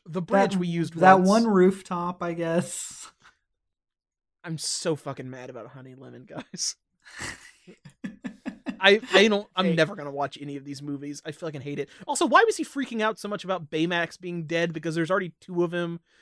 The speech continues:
Speaker 2: I don't
Speaker 1: And
Speaker 2: know.
Speaker 1: it's like,
Speaker 2: They
Speaker 1: we
Speaker 2: already had a Baymax. The other
Speaker 1: they already
Speaker 2: Baymax
Speaker 1: had it.
Speaker 2: was
Speaker 1: Didn't
Speaker 2: probably,
Speaker 1: that happen
Speaker 2: like
Speaker 1: in the movie anyway? Didn't, like,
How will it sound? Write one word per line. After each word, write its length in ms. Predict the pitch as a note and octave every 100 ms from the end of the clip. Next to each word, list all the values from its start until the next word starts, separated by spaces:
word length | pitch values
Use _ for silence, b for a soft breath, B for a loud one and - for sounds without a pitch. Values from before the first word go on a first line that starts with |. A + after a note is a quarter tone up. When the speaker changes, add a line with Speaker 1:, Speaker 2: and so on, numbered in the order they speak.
| _
Speaker 2:
I 160 | - G#3
don't 140 | D4+ A#3+
Speaker 1:
And 60 |
Speaker 2:
know. 520 | G3 A3+ C4+ G3+ C3 - G3
Speaker 1:
it's 120 | -
like, 120 | A3+
Speaker 2:
They 80 | G3
Speaker 1:
we 60 | A#3
Speaker 2:
already 260 | D4 C#4+
had 240 | G#3 A#3+ C#4
a 40 |
Baymax. 600 | F#3+ D#3 C3 A#2+ A2+ -
The 120 | F3+
other 140 | A3 C#4
Speaker 1:
they 60 |
already 140 | C4 C#4
Speaker 2:
Baymax 40 |
Speaker 1:
had 160 | - C#4+
it. 40 | F#3
Speaker 2:
was 80 |
Speaker 1:
Didn't 60 | F#3
Speaker 2:
probably, 220 | - F#3+ -
Speaker 1:
that 40 |
happen 180 | C4+ C#4+
Speaker 2:
like 80 | D4
Speaker 1:
in 80 | A#3
the 80 |
movie 440 | G3 F#3 A3+ A3+ G3+
anyway? 400 | G#3 G#3 G#3 F#3+
Didn't, 160 | F#3
like, 140 | G3